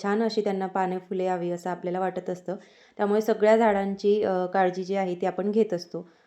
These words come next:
तर, अ, बाकीच्या झाडांमध्ये सुद्धा छोटे छोटे रोपं तुम्हाला दिसत असतील, तर ही आलेली आहे. ही रोपं कमळासारखी दिसतात जवळून बघितल्यानंतर.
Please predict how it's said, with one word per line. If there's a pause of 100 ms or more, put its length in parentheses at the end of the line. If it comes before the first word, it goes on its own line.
(720)
तर,
अ,
बाकीच्या
झाडांमध्ये
सुद्धा (100)
छोटे
छोटे
रोपं
तुम्हाला
दिसत
असतील,
तर
ही
आलेली
आहे.
ही
रोपं (500)
कमळासारखी
दिसतात
जवळून
बघितल्यानंतर.